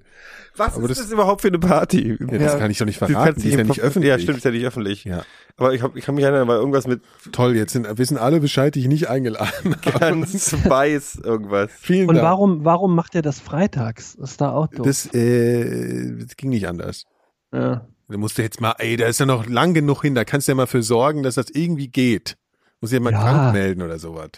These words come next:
Speaker 3: Ja, freitags
Speaker 2: Vorlauf.
Speaker 3: immer dann so, so, ach, das ist auch so eine lange Fahrt immer freitags.
Speaker 2: Äh, es geht samstags sehr viel
Speaker 1: Freitag
Speaker 2: schneller,
Speaker 1: die
Speaker 2: ne?
Speaker 1: Fahrt, wa-, wa-, was
Speaker 3: Das
Speaker 1: redest
Speaker 3: ist meine
Speaker 1: du da
Speaker 3: Art von
Speaker 1: schon wieder?
Speaker 3: Stimmung.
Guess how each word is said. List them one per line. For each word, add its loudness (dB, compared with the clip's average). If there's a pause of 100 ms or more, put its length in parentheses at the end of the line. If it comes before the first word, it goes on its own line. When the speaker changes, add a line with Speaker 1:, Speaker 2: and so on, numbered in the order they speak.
(180)
Speaker 3:
Ja, 0
freitags -2
Speaker 2:
Vorlauf. 2
Speaker 3:
immer -16
dann 0
so, -4 (260)
so, 2 (160)
ach, -6
das -8
ist -10
auch -8
so -2
eine 6
lange 4
Fahrt 0
immer 2
freitags. -2 (380)
Speaker 2:
Äh, -10
es -12
geht -6
samstags 0
sehr 0
viel -2
Speaker 1:
Freitag -2
Speaker 2:
schneller, 2
Speaker 1:
die 0
Speaker 2:
ne? -2
Speaker 1:
Fahrt, -6 (440)
wa-, -6 (140)
wa-, 0
was 2
Speaker 3:
Das 2
Speaker 1:
redest 2
Speaker 3:
ist -8
meine 2
Speaker 1:
du -4
da 4
Speaker 3:
Art -2
von -2
Speaker 1:
schon 0
wieder? 2
Speaker 3:
Stimmung. -6